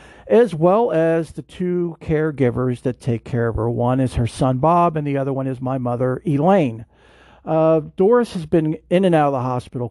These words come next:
quite a bit lately. Uh, as a matter of fact, she just got home late Friday evening from the hospital after being in there almost, uh, over a week and a half. Uh, she had pneumonia, and she had several infections and a bladder infection.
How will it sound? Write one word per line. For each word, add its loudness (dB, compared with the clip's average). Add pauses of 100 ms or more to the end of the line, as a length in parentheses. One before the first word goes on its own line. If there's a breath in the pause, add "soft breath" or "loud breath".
quite 2
a 2
bit -4
lately. -6
Uh, -4
as -10
a -4
matter 4
of -2
fact, 0
she -12
just 0
got -4
home -4 (520 loud breath)
late 2
Friday -2
evening -6
from -2
the -2
hospital 0
after -2
being 0
in -2
there -4
almost, 2
uh, -8
over -2
a 0
week -4
and -8
a -6
half. 0 (600 loud breath)
Uh, 2
she -2
had 4
pneumonia, 2
and -8
she -10
had -4
several -2
infections -2
and -4
a -8
bladder 0
infection. -4